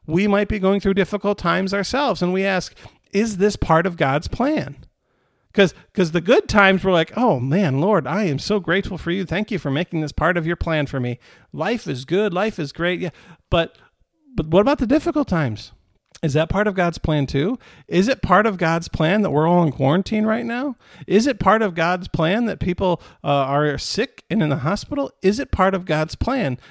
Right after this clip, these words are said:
that people are grieving, that people are confused, that people are going through financial hardship? Something beautiful might come out of this. I, I, I expect that it will. Something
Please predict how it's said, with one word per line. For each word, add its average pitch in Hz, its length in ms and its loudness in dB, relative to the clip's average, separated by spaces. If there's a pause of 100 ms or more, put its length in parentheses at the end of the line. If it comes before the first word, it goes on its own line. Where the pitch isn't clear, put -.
(120)
that 156 140 -2
people 180 260 0
are 165 100 2
grieving, 165 520 0
that 123 120 -8
people 165 420 -2 (240)
are 151 80 -4
confused, 196 760 -2
that 131 120 -10
people 185 240 -4
are 165 80 0
going 143 220 0
through 151 140 -6
financial 147 500 -2
hardship? 247 600 -6 (1300)
Something 254 380 0
beautiful 233 400 4
might 175 180 2
come 156 220 -4
out 262 160 -4
of 269 140 -8
this. 175 260 -6
I, 214 140 0
I, 151 160 -4
I 175 180 0
expect 185 480 -2
that 214 100 2
it 220 80 -2
will. 262 220 4
Something 214 420 2